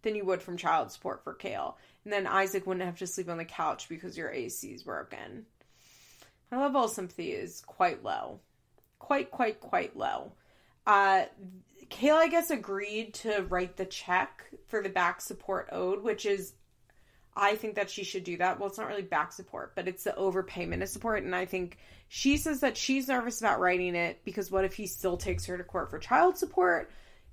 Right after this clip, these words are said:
Like, she is unsure if they actually came to a hundred percent agreement, but my thing is kinda like, you owe him that money regardless. Write the check as a show of good faith. And if he still takes you to court, like, if he takes her to court, she's gonna have to pay it anyway.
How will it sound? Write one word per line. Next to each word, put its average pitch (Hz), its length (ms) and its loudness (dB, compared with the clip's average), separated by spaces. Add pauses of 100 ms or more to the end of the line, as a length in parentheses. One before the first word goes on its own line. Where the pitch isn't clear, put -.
(120)
Like, 214 240 4
she 247 360 0
is 226 160 4
unsure 208 440 -2
if 208 100 -6
they 196 100 0
actually 185 440 0
came 190 280 -6
to 190 120 -2
a 180 40 0
hundred 180 260 -6
percent 180 280 -8
agreement, 294 540 -2
but 208 120 -2
my 196 240 2
thing 196 220 -4
is 185 100 -2
kinda 185 320 0
like, 175 360 0 (520)
you 214 240 -2
owe 190 180 6
him 202 200 -2
that 185 180 2
money 175 220 0
regardless. 170 680 2
Write 175 260 0
the 180 60 -2
check 170 320 -2
as 165 120 -10
a 170 60 -6
show 165 240 -2
of 165 80 -6
good 165 180 -6
faith. 175 400 0
And 190 100 -6
if 190 120 -8
he 196 100 -10
still 180 220 -2
takes 180 300 -6
you 180 60 -6
to 170 80 -6
court, 180 400 2
like, 170 400 -2 (560)
if 214 120 0
he 226 100 -4
takes 240 240 -6
her 220 80 0
to 185 40 -4
court, - 340 -4
she's - 180 -14
gonna 196 140 -4
have 180 160 0
to - 80 -18
pay 190 160 -2
it - 160 -4
anyway. - 580 -8